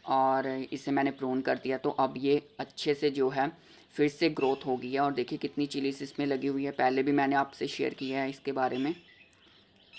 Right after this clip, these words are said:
तो हम फ्रेश फ्रेश ही तोड़ते हैं, ये नहीं कि पहले ज़्यादा सारी तोड़ के रखती। जब जैसे जैसे ज़रूरत पड़ती है वैसे वैसे हम यहाँ से आराम से तोड़ लेते हैं। और ये मैंने क्यारियों में भी कुछ वेजिटेबल्स ग्रो की हुई हैं।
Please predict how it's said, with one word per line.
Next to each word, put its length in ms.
तो 100
हम 180
फ्रेश 260
फ्रेश 300
ही 80
तोड़ते 360
हैं, 260
ये 120
नहीं 160
कि 100
पहले 340
ज़्यादा 300
सारी 260
तोड़ 240
के 140
रखती। 400
जब 240
जैसे 300
जैसे 240
ज़रूरत 380
पड़ती 320
है 60
वैसे 280
वैसे 240
हम 220
यहाँ 260
से 140
आराम 440
से 200
तोड़ 180
लेते 260
हैं। 80
और 100
ये 140
मैंने 200
क्यारियों 400
में 140
भी 100
कुछ 240
वेजिटेबल्स 640
ग्रो 200
की 160
हुई 220
हैं। 200